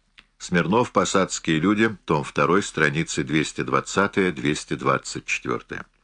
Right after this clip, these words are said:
Инициатором обеих петиций, по всей вероятности, был Морозов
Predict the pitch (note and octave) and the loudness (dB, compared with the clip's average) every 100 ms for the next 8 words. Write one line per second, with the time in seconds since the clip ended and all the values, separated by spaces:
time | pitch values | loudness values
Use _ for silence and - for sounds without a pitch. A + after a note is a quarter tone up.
0 | _ _ _ _ _ _ _ _ _ _ | _ _ _ _ _ _ _ _ _ _
1 | _ _ _ _ _ _ _ - G2 A#2 | _ _ _ _ _ _ _ 0 2 4
2 | - D#3+ D#3+ C#3+ C3 A2 G2+ B2+ G#2+ - | 4 4 6 4 4 2 4 4 2 0
3 | F#2+ G2+ G2 - G#2 G#2+ _ F2+ E2+ G2+ | 0 2 0 4 2 2 _ 0 2 2
4 | F#2 F#2 E2+ E2+ - F2 - D2 E2 D#2 | 4 4 4 4 2 -2 -2 0 2 4
5 | D2+ D2+ D#2 E2+ G2+ - | 4 4 4 2 -2 -4